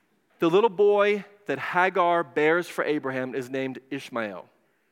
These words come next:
Ishma listens, El, God. God listens, Ishmael.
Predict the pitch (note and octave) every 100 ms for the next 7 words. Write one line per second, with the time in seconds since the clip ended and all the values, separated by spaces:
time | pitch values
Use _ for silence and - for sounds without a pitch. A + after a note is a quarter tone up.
0 | - E3+ - F#3+ G3 F#3+ _ _ _ _
1 | _ _ _ - B2+ E3+ - F#3+ G3 G3
2 | - _ _ D3 D#3 D#3 E3 D#3+ - C3
3 | B2 G2+ F2+ _ _ B2 A#2+ A2+ G#2+ F#2+
4 | E2+ - _ - C3 - G2+ F#2 D#2+